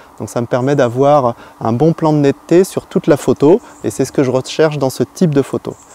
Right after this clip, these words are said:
J'aime bien que le premier plan soit net et que l'arrière-plan soit net aussi.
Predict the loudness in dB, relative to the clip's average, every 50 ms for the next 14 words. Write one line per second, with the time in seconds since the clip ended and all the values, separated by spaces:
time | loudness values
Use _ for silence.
0 | -20 _ -10 -8 -6 -4 -4 -2 -4 -4 -2 -4 -4 -4 -2 -4 -2 0 -2 -2
1 | -2 -8 -8 -8 -6 -6 -4 0 0 0 -2 -2 -4 -2 -2 -2 0 0 -2 -2
2 | 0 -2 -2 -6 -6 _ -8 -8 -8 -8 _ -18 -12 -6 -6 -4 -2 -2 -4 -6
3 | -8 -12 -12 -18 -20 -20